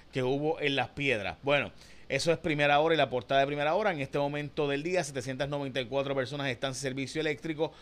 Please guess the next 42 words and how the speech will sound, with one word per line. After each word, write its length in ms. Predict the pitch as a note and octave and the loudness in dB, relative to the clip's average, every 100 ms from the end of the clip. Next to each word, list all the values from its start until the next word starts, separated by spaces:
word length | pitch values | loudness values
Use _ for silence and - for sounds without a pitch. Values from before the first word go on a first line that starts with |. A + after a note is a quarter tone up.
| - - | -20 -12
doce 420 | G#2+ D#3+ G#3 G3+ | 4 6 6 4
asesinatos 560 | E3 D3+ D3 C3+ C3+ C3+ | 2 2 0 2 4 4
ocurrieron 400 | B2+ A2+ A#2 C3 | 4 2 0 2
el 100 | C3 | 2
fin 160 | C3+ | 0
de 100 | C3+ | -2
semana. 360 | B2+ C#3 C3 C#3+ | 0 2 4 4
Dicho 220 | A#2+ C3 | 2 2
sea 100 | C3 | 6
de 80 | B2 | 6
paso, 220 | C3+ C3+ | 6 2
Primera 260 | C3 G#2+ A2 | 2 2 4
Hora 140 | A#2+ | 6
reporta, 340 | C3 C3+ C3+ B2+ | 4 2 0 -4
esto 160 | - | -8
es 40 | B2+ | -6
del 80 | C3+ | -4
Vocero, 440 | A#2+ - C3+ G#2 - - - - | -2 0 0 0 -4 -16 -14 -4
Primera 240 | A#2 A2 | 2 6
Hora 100 | A#2 | 6
reporta 360 | C3+ C#3 C3+ C#3 | 6 2 4 4
que 40 | |
casi 160 | A#2+ C3 | 4 0
todos 240 | C3+ C3+ | -2 -2
fueron 240 | C3+ C#3 | 0 0
en 140 | C#3 C3 | 0 -2
negocios, 480 | A2+ C3+ C3+ A#2 F#2 | -2 -2 -2 -4 -6
así 160 | G2+ | -6
que 80 | A2 | -6
están 200 | - A2+ | -4 -4
buscando 380 | B2 - C3 C3 | -6 -4 -4 -2
gente 460 | C3 D3+ D3 D#3 D3 - - | -6 -8 -4 -4 -4 -12 -10
donde 200 | A2+ G#2 | -4 0
quiera 200 | G#2 B2+ | 2 2
que 60 | C#3 | 0
estén 320 | C3 - C#3+ | -2 -4 -4
sin 160 | C#3 B2+ | -4 -6
importarle. 640 | A2+ A2 F#2 - A2+ G2+ | -6 -6 -6 -2 -2 0
Bueno, 280 | A#2+ B2 F#2 - - - | -2 -2 -6 -14 -20 -10
Fermín 320 | - C3+ D#3 | -2 -2 -2
Fontanes, 800 | D#3+ F#3+ F3+ G3 F#3+ D#3+ E3 - - - - | -2 -4 2 2 2 0 -2 -8 -12 -18 -10
Fontanés 800 | - C3 A#2 C3+ E3 D3 - | -4 -2 4 6 6 6 0